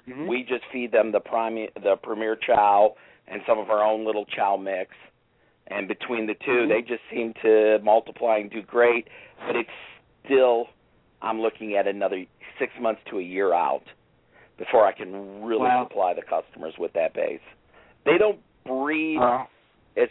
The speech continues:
Speaker 2: prolific as the dubii do and the orange heads. Um,
Speaker 1: Mm-hmm.
Speaker 2: the discoids are another good thing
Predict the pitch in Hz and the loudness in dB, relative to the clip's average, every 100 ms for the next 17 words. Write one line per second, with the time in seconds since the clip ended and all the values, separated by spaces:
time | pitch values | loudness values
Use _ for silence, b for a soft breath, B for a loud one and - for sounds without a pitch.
0 | - 135 117 120 127 - 117 - - 104 | -2 0 2 2 0 -2 -6 -8 -2 2
1 | 104 101 101 - 104 92 107 92 82 78 | 4 4 0 -8 -8 -6 -8 -4 -2 -2
2 | - 92 82 82 b b b 98 104 101 | -4 -8 -6 -8 b b b -6 -2 0
3 | 95 90 - - - - _ _ b b | 0 0 -4 -6 -8 -16 _ _ b b
4 | b b b _ - 87 85 85 80 78 | b b b _ -12 -8 -6 -6 -8 -8
5 | 123 120 131 165 - 175 170 156 135 131 | -2 2 4 2 4 4 4 0 -2 -4
6 | 131 131 147 113 101 - 95 | -4 -2 -2 -6 -10 -6 -8